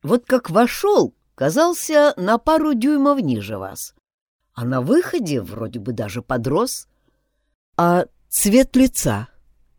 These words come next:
Свежий, жёлчный, бледный?» «Скорее свежий, сэр. Но, правда, ночь тогда выдалась холодная, дождь, восточный ветер.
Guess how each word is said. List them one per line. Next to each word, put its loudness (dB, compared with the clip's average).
Свежий, 2
жёлчный, -2
бледный?» 0
«Скорее 0
свежий, 0
сэр. -8
Но, -4
правда, 6
ночь -2
тогда 0
выдалась 0
холодная, -2
дождь, -2
восточный -6
ветер. -2